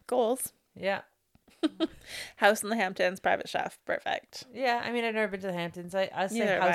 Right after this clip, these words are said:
Speaker 2: house,
Speaker 1: but
Speaker 2: house, like a villa in Italy. Let's go that way.
Speaker 1: Yeah, yeah, yeah.
Speaker 2: But we wouldn't want a private chef. Tyler would wanna cook with all, like, the good food and stuff, like, if we were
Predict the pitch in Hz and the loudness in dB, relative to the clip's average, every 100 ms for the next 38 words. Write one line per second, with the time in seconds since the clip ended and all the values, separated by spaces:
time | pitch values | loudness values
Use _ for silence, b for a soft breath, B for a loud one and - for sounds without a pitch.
0 | 175 175 185 180 180 - - 180 165 165 | 2 0 -2 -2 -2 -8 -10 -6 -4 -4
1 | 165 160 156 147 147 139 131 156 151 - | -4 -4 -4 -8 -10 -10 -12 -14 -16 -20
2 | - 185 185 185 175 170 175 180 - 196 | -14 -8 -2 0 0 -2 -6 -10 -12 -10
3 | 175 175 170 180 _ 220 233 277 392 208 | -8 -8 -10 -14 _ 2 2 2 2 0
4 | 190 196 170 160 - 165 143 - _ _ | -2 -2 -4 -4 -4 -8 -10 -16 _ _
5 | _ - 208 208 233 254 165 165 165 156 | _ -4 2 4 2 0 0 -2 -2 -4
6 | 165 - 160 147 147 151 151 - 147 147 | -6 -6 -8 -8 -8 -8 -8 -8 -8 -10
7 | _ _ _ _ _ _ 175 165 - 160 | _ _ _ _ _ _ -8 -8 -8 -8
8 | 156 165 - 170 - 160 160 160 156 156 | -8 -8 -6 -6 -6 -8 -8 -8 -6 -6